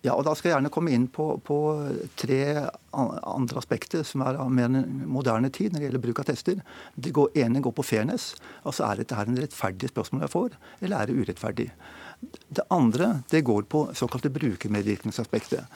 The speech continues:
hvor tester i dag er blitt mer og mer opptatt av hvordan er det brukerne selv oppfatter det her.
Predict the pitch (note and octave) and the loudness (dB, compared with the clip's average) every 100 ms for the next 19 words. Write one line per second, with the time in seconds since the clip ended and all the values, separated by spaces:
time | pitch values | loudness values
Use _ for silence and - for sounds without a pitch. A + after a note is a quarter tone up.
0 | - - - C#3 E3 - D3 C#3+ C3+ C#3+ | -18 -8 -4 -2 -2 -2 -2 -2 0 -2
1 | C#3+ C#3 B2 A2+ C#3 C3 C3 - B2 - | -2 2 4 4 2 0 -2 -4 -6 -2
2 | C3+ A2 A#2+ C3+ A2+ C3+ C#3 G2 - C3+ | 0 0 2 2 0 0 0 0 -2 -2
3 | - C3 - - C#3 C#3 C#3+ F#3 B3+ | -2 -2 -2 -4 -6 -4 -2 -2 -2